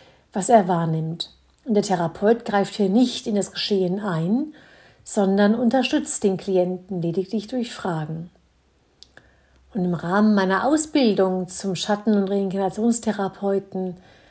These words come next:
im Heilkundezentrum Dahlke erlernte ich bei Rüdiger Dahlke, Margit Dahlke und dem Therapeutenteam genau diese tiefenpsychologische Methode, die aus meiner Sicht wie nichts anderes in die Tiefe geht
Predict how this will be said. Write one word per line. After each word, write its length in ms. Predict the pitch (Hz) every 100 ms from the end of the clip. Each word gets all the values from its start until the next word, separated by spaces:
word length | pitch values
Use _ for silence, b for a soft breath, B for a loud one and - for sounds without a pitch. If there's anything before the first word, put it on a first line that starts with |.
| b b b
im 280 | 220 196 175
Heilkundezentrum 920 | 180 208 226 208 208 202 190 - 196
Dahlke 540 | 196 180 208 208 208
erlernte 460 | 214 196 190 220 233
ich 260 | 226 - -
bei 420 | 202 196 190 185 b b b b b -
Rüdiger 280 | 285 262
Dahlke, 500 | 247 233 220 220 226
Margit 460 | 214 208 208 220 214
Dahlke 360 | 196 202 196 214
und 120 | 202
dem 100 | 196
Therapeutenteam 1120 | 202 196 190 - 202 202 208 208 202 196 190 190 B B B
genau 420 | 202 196 208 240 240 -
diese 400 | 226 247 285 262
tiefenpsychologische 1080 | 240 - 240 262 240 214 202 208 208 202 208
Methode, 680 | 180 180 - 202 214 214 208 B B B B B B
die 80 | 233
aus 160 | 214 208
meiner 340 | 214 233 240
Sicht 460 | 226 233 - - -
wie 160 | 220
nichts 380 | 214 262 - 202
anderes 560 | 214 208 202 196 190 -
in 100 | 202
die 140 | 196
Tiefe 400 | - 254 254 240
geht 460 | 226 214 208 208